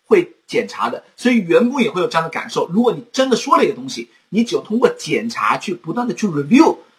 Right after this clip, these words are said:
啊，然后提出新的要求，他们才会去真正地去慢慢去做到。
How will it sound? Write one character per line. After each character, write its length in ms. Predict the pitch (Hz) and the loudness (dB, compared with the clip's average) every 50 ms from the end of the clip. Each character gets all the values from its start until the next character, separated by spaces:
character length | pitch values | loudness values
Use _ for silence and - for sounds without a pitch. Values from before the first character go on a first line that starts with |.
| _ _ | _ _
啊， 300 | - 131 120 - - _ _ | 6 6 6 6 2 _ _
然 180 | 139 165 165 214 | 4 4 4 6
后 100 | 220 - | 4 0
提 200 | - - 208 185 | -4 -8 -10 -10
出 100 | 202 196 | -10 -8
新 160 | - 226 208 | -8 -6 -6
的 60 | 202 | -2
要 200 | 214 220 226 247 | 2 2 2 2
求， 260 | 240 - - - - _ _ _ _ _ | 2 -2 -8 -14 -16 _ _ _ _ _
他 240 | _ - - 202 220 | _ -6 0 2 2
们 140 | 220 208 165 | 2 0 -6
才 360 | - - - - 107 113 127 - | -14 -18 -18 -12 -10 -8 -8 -8
会 240 | - - 220 165 143 | -8 -8 -8 -8 -8
去 160 | - - 156 | -12 -16 -16
真 260 | - - 226 226 240 | -4 -2 -2 -2 -2
正 120 | 233 262 170 | -4 -8 -12
地 80 | 143 | -12
去 200 | 135 - 147 - _ | -14 -14 -16 -16 _
慢 180 | - 214 185 180 | 2 2 2 4
慢 120 | 175 - | 2 -2
去 100 | - 180 | -2 -6
做 200 | 175 - 226 160 | -6 -2 -2 -2
到。 220 | - - - - | -2 -2 -6 -8